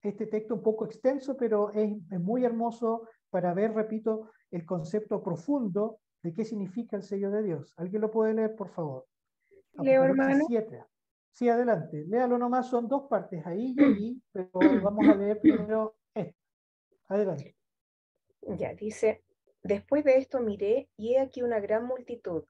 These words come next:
Speaker 2: la cual nadie podía contar, de todas las naciones y tribus y pueblos y lenguas que estaban delante del trono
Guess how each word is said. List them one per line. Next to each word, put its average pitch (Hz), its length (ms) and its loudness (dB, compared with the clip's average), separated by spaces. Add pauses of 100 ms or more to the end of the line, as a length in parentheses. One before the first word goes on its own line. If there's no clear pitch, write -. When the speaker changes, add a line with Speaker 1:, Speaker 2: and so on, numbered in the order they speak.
Speaker 2:
la 180 220 -4
cual 220 400 4
nadie 269 300 4
podía 240 360 2
contar, 202 480 -6 (560)
de 190 160 -4
todas 277 340 6
las 262 160 0
naciones 247 560 -2
y 196 120 -8
tribus 214 600 -6
y 180 120 -14 (120)
pueblos 269 460 4
y - 20 -8
lenguas 202 420 0
que 190 100 -12
estaban 196 420 -2
delante 180 380 0
del 160 200 0
trono 233 360 2